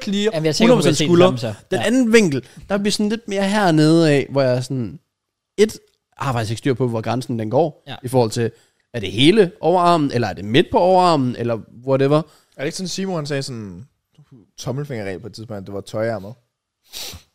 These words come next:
Speaker 3: Det tror jeg, han sagde på et tidspunkt.
Speaker 1: Kan det det? Fordi
Speaker 2: Okay.
Speaker 1: så tæller den jo.
Speaker 3: Det mindes jeg bare. Nu
Speaker 1: Fordi
Speaker 3: skal
Speaker 1: ellers
Speaker 3: jeg
Speaker 1: så er vi
Speaker 3: passe på,
Speaker 1: nede
Speaker 3: hvad
Speaker 1: i
Speaker 3: jeg siger.
Speaker 1: albue, og den var over albuen.
Speaker 2: Ja.
Speaker 1: Øh, men jeg synes nemlig, at for den der ene vinkel, det lignede bare sådan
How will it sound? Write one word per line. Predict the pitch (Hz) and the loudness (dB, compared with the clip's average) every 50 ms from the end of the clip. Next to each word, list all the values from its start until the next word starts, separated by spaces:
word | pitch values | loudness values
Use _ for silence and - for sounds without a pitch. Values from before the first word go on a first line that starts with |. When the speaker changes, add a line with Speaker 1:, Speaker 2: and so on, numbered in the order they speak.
| _ _ _ _ _ _ _ - | _ _ _ _ _ _ _ -20
Speaker 3:
Det | 160 | -14
tror | - 226 | -10 -6
jeg, | 214 175 | -6 -6
han | 135 123 | -6 -6
sagde | - 139 143 | -6 -8 -8
på | 143 | -8
et | 131 | -10
tidspunkt. | - 131 123 - 127 120 | -10 -10 -12 -10 -10 -8
Speaker 1:
Kan | 135 135 196 | -6 -6 -4
det | 220 226 | -2 -2
det? | 247 262 247 - _ | -2 -2 -4 -4 _
Fordi | - - 123 120 | -10 -6 -4 -4
Speaker 2:
Okay. | 117 | -4
Speaker 1:
så | 165 151 | -4 -4
tæller | - 135 139 185 226 | -2 -2 -2 -2 -4
den | - - 76 | -6 -10 -12
jo. | - - _ _ _ _ _ _ _ _ _ _ _ _ _ _ _ _ _ _ _ - | -12 -16 _ _ _ _ _ _ _ _ _ _ _ _ _ _ _ _ _ _ _ -8
Speaker 3:
Det | 139 160 | -6 -4
mindes | 170 180 190 196 214 240 - - | -2 -2 -2 -2 -4 -6 -6 -6
jeg | 143 - | -6 -6
bare. | - 98 107 | -8 -10 -10
Nu | 117 | -8
Speaker 1:
Fordi | 135 135 | -4 -2
Speaker 3:
skal | 131 117 | 2 4
Speaker 1:
ellers | 156 165 | 4 4
Speaker 3:
jeg | 139 | 4
Speaker 1:
så | - | 4
er | 160 | 2
vi | 165 | 2
Speaker 3:
passe | 160 156 | 4 4
på, | 156 | 4
Speaker 1:
nede | |
Speaker 3:
hvad | 160 160 | 4 4
Speaker 1:
i | 131 | 2
Speaker 3:
jeg | 113 135 156 | 2 0 0
siger. | |
Speaker 1:
albue, | 151 147 139 127 113 | 0 0 -2 -2 -2
og | 120 117 | -2 -2
den | 123 110 | -2 -4
var | 95 | -4
over | 80 - 143 170 156 117 | 0 4 4 4 4 4
albuen. | 104 123 135 143 135 131 120 104 104 110 - - | 2 0 0 0 0 -2 -6 -6 -8 -10 -16 -16
Speaker 2:
Ja. | 120 113 107 104 - - - - 123 123 120 117 | -14 -12 -12 -14 -16 -18 -12 -6 -2 -2 -2 -2
Speaker 1:
Øh, | 107 | -4
men | 98 123 120 | -4 -6 -6
jeg | 113 117 | -6 -6
synes | - - 202 - - | -4 -4 -2 2 4
nemlig, | 185 165 175 180 180 160 - - | 4 4 4 2 0 0 0 -2
at | 123 127 - _ _ _ _ _ - | -6 -10 -10 _ _ _ _ _ -6
for | 156 | -2
den | 143 156 156 | 0 0 0
der | 151 - | 0 0
ene | - 160 160 170 165 | 0 0 0 0 0
vinkel, | 160 143 131 127 127 131 | -2 -2 -2 -2 -4 -4
det | 135 | -4
lignede | 147 160 175 185 185 196 202 190 - | -4 -2 -2 -2 -2 -2 -4 -4 -4
bare | 151 135 131 | -4 -4 -4
sådan | 123 - 147 131 110 90 - | -6 -6 -8 -8 -8 -10 -14